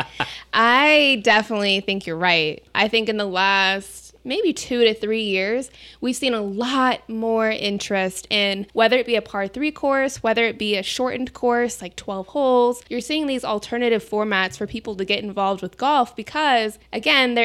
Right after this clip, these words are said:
is a surge of interest in just the social side of golf, whether it be a Top Golf or celebrities playing golf. Par three golf courses are another outlet for people to kind of get into the game in a non-intimidating way. So I think this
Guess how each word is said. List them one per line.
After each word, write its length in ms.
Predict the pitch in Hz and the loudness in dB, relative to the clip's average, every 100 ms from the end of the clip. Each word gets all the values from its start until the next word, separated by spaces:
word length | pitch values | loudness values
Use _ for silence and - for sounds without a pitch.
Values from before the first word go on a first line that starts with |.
| 240 | 2
is 100 | 269 | 0
a 80 | 294 | -6
surge 380 | - 269 285 | -4 -2 0
of 100 | 247 | -2
interest 600 | - 247 277 285 196 - | -2 -4 0 0 -2 -2
in 200 | 220 220 220 | -4 -4 -2
just 300 | 220 220 - | -2 -4 -6
the 100 | 208 | -8
social 420 | - 226 - 269 | -4 -6 -4 -8
side 280 | - 202 190 | -4 -4 -4
of 120 | 190 | -4
golf, 380 | 196 175 190 - | -4 -4 -6 -6
whether 220 | 202 196 | -4 -4
it 100 | 202 | -4
be 120 | 196 | -4
a 60 | 185 | -4
Top 400 | 185 262 262 - | -2 -2 -2 -2
Golf 400 | 214 185 180 190 | -2 -2 -2 -6
or 120 | - 220 | -6 -6
celebrities 540 | - 277 302 262 240 | -4 -2 0 -2 -6
playing 280 | - 214 202 | -4 -4 -4
golf. 340 | 185 180 190 - - | -6 -6 -8 -12 -8
Par 220 | - 302 | -2 0
three 180 | 311 311 | 0 0
golf 240 | 220 220 | 0 -2
courses 320 | - 220 214 202 | -2 -6 -4 -2
are 140 | 196 | 0
another 340 | 196 196 202 - | 0 0 0 0
outlet 460 | 208 214 - 190 - | 0 0 0 -2 -2
for 120 | 196 | -8
people 400 | - 226 - 196 | -6 -8 -4 -6
to 120 | 190 | -6
kind 240 | 220 214 202 | -12 -10 -10
of 140 | 208 | -2
get 160 | 233 220 | -2 -2
into 320 | 233 220 240 | -4 -4 -4
the 100 | 220 | -4
game 460 | 202 214 202 190 196 - - | -2 -2 -2 -6 -12 -18 -10
in 120 | - | -4
a 60 | 214 | -2
non-intimidating 960 | 208 202 202 208 233 214 190 170 196 | -2 -2 -2 -4 -4 -4 -4 -4 -6
way. 340 | 196 208 185 202 | -2 0 -2 -4
So 140 | - | -2
I 80 | 240 | -2
think 260 | 233 339 339 | 0 -4 -4
this 160 | 302 | -6